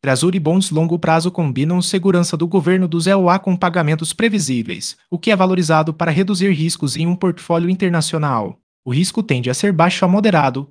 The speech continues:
com proteção inflacionária dependendo do tipo de título. Liquidez pode oscilar, nem sempre é instantânea.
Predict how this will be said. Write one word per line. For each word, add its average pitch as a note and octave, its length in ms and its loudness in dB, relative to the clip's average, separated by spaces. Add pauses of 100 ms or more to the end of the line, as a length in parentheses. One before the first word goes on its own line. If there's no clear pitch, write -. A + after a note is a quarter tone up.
com G#3 160 -2
proteção G3 480 0
inflacionária F3+ 680 2
dependendo E3 520 0
do E3+ 80 0
tipo E3 280 -2
de D3 80 -2
título. B2+ 520 -6 (380)
Liquidez D#3 400 0
pode D#3 240 2
oscilar, A#2+ 640 0
nem D3 140 4
sempre F#3+ 280 2
é F3 40 6
instantânea. C#3 680 0